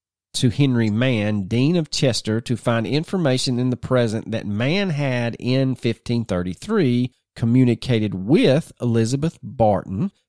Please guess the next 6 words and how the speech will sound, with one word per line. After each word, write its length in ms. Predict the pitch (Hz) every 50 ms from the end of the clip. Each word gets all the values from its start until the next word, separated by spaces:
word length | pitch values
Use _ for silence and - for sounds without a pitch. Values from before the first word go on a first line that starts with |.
| _ -
the 200 | 107 123 120 113
so-called, 720 | - - - 139 156 165 - - 120 104 107 110 113 117 -
quote, 360 | - - 104 98 110 107 -
Maid 300 | 95 95 92 95 95 92
of 140 | 98 - -
Kent. 540 | - - 202 214 127 - - _ - -